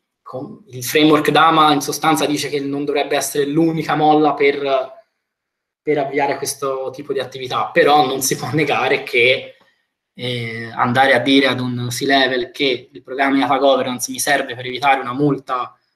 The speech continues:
dovuta al mancato rispetto del G D P R, del B C B S due tre nove, sicuramente fa gola.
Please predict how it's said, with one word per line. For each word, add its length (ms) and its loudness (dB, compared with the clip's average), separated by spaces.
dovuta 480 -4
al 380 -4
mancato 380 -8
rispetto 520 -2
del 340 -4
G 120 -10
D 80 -14
P 120 -20
R, 480 2
del 200 -6
B 80 -20
C 180 -6
B 100 0
S 140 -2
due 100 -4
tre 140 -2
nove, 360 4
sicuramente 640 0
fa 140 0
gola. 440 -6